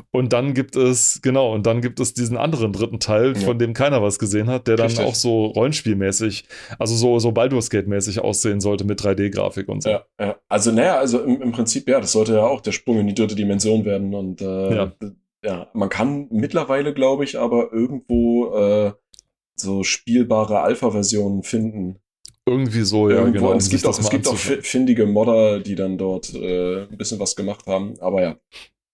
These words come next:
Speaker 2: egal, anderes Thema.
Speaker 1: Das ist richtig, aber, ähm, das nächste Spiel, was dann angespielt ist, also allein die Angespielt-Sektion, ne, da kannst du dich ja schon
Speaker 2: Ja, ja.
Speaker 1: wochenlang drüber unterhalten.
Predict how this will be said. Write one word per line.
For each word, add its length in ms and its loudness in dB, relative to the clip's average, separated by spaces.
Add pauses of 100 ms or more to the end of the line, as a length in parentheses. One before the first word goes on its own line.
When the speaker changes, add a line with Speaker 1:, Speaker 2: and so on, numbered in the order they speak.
(140)
Speaker 2:
egal, 480 0
anderes 280 -6
Thema. 320 -10 (1300)
Speaker 1:
Das 200 0
ist 120 -2
richtig, 520 -2
aber, 540 4
ähm, 480 2
das 220 0
nächste 540 0
Spiel, 280 -2
was 160 -2
dann 240 -2
angespielt 640 0
ist, 320 0
also 280 2 (240)
allein 240 4
die 100 2
Angespielt-Sektion, 920 0
ne, 120 0
da 120 0
kannst 240 -2
du 40 2
dich 140 0
ja 80 0
schon 140 0
Speaker 2:
Ja, 80 0
ja. 60 0
Speaker 1:
wochenlang 260 0
drüber 240 0
unterhalten. 440 0